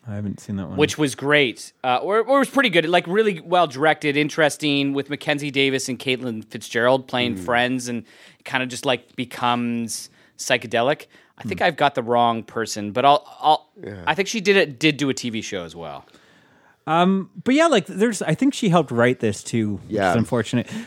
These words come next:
Speaker 1: But, uh, yeah, like, there, there's some interesting stuff in there, and, and the, the per-, the ki-, the person doing the killing is, like, this
Speaker 3: Is it gory?
Speaker 1: It's like a fraternity, like, wearing that cloak, like a cult kinda
Speaker 3: Oh,
Speaker 1: thing.
Speaker 3: cool.
Speaker 1: And that's where this goes. Like, I'm not gonna spoil too much, but that's what it is.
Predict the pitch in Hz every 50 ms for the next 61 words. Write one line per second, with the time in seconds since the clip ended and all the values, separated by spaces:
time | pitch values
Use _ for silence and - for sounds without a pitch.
0 | - - - 208 - - 233 220 196 202 262 311 339 311 240 185 156 175 233 294
1 | 240 226 311 311 - - 302 247 196 190 214 202 - 220 208 - - 180 - -
2 | 185 170 160 - 196 185 175 185 175 202 190 214 226 202 202 214 220 180 180 170
3 | - 240 233 170 175 165 - - 214 220 220 180 170 160 147 - 214 196 - -
4 | 180 156 185 175 151 131 - - 165 156 160 170 165 151 127 143 131 - - 135
5 | 127 - - - - - - - 180 247 - - 190 208 233 294 359 359 294 233
6 | - - 285 294 - 277 - - 247 - - 202 208 208 214 214 202 185 185 170
7 | 160 151 147 - 170 165 165 160 156 139 131 - - - - 175 170 - - 143
8 | 123 - 127 - - - 156 160 104 - - 202 226 226 - 196 269 285 277 247
9 | 196 147 92 82 - - _ _ - 208 226 285 294 - 294 294 277 220 220 180
10 | - - 196 196 185 165 147 175 180 202 214 226 190 214 185 - - 196 160 143
11 | - - 202 196 190 156 139 - - - 147 156 170 185 - - 185 165 147 135
12 | 127 147 170 160 131 120 117 120 117 - -